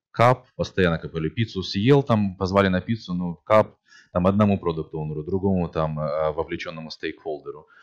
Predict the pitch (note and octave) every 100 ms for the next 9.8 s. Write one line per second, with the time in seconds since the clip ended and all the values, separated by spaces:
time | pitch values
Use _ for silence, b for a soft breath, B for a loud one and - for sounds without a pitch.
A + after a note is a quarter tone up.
0 | b - - E2+ F2 - _ b b b
1 | - D3+ D3+ A2+ A#2+ B2+ A#2 A#2+ D3 B2
2 | B2 B2+ C3 B2 B2 A#2 C3 G2+ - -
3 | A#2 A2+ A2 F#2+ D2+ - D#2 F2+ G2 G#2
4 | G#2 G2 G2+ F#2+ F#2+ F#2+ G#2 F2 D#2 D2+
5 | C#2+ D2 - A#1+ - _ _ b b b
6 | - - F#2 G2 G#2+ A#2+ F#3+ E3 D#3 D3+
7 | A#2 B2+ C#3 B2 B2 F3 F3+ A#2+ G2 G2
8 | B2 A#2+ G#2 G2+ G#2 G2+ A#2 G#2 G2 G#2
9 | F#2+ F#2 G2 F2+ F2+ - F#3 -